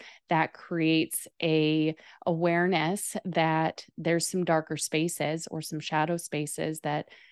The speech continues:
um, haven't been given space to be held in awareness and shine light upon. So there are some struggles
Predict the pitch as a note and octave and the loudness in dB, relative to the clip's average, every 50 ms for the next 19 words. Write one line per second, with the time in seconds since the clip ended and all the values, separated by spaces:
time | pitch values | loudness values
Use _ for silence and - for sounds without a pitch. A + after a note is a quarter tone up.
0 | _ _ _ _ _ - - E3 E3+ E3 E3 E3 E3 E3 E3+ F3 E3+ - - - | _ _ _ _ _ -10 -4 -2 0 2 2 2 0 0 -2 -4 -6 -10 -12 -12
1 | - - - G3 F#3 F#3+ F#3 F3 F3 F3 F3 E3 - E3 E3+ F#3+ A#3+ G#3 C#3+ C3+ | -6 -2 -2 0 0 0 -2 0 0 0 0 0 0 0 0 2 2 0 -2 -2
2 | E3+ F#3 - - - - - C#3 C3+ C#3 D#3 - - - - _ _ _ _ _ | -4 -8 -10 -10 -8 -4 -2 -2 -2 0 -2 -4 -6 -6 -10 _ _ _ _ _
3 | _ _ _ _ - - G3+ E3 D#3 E3+ D#3 D3+ D3 E3 D3 D3+ D3+ - - D3+ | _ _ _ _ -8 -6 -6 -2 0 2 0 2 0 -2 -2 -2 -2 -2 -4 -2
4 | D3+ D3 C#3+ - C3 - - - - - - - - - - _ _ _ _ - | -4 -4 -4 -4 -4 -4 -4 -4 -4 -4 -6 -8 -10 -10 -14 _ _ _ _ -12
5 | - - D#3 D3+ C#3 - - D3+ D3 C#3+ C#3+ D3 C#3 C#3 - - - - - - | -6 -4 -4 -4 -4 -2 -2 -2 -2 -2 -2 -2 -4 -4 -6 -8 -10 -8 -6 -4
6 | - - - - _ - - - - - - - F3+ F3 F#3 F3 - - D#3+ G3 | -4 -6 -8 -10 _ -18 -20 -20 -16 -8 0 0 2 4 4 2 2 2 2 2
7 | A3 - - - G3 E3 - - - D#3 C#3+ D3 D3 D3 C3+ C3 - F#3+ - - | 2 2 0 -2 -4 -4 -4 -2 0 0 0 0 0 -2 -2 -2 -2 -4 -6 -8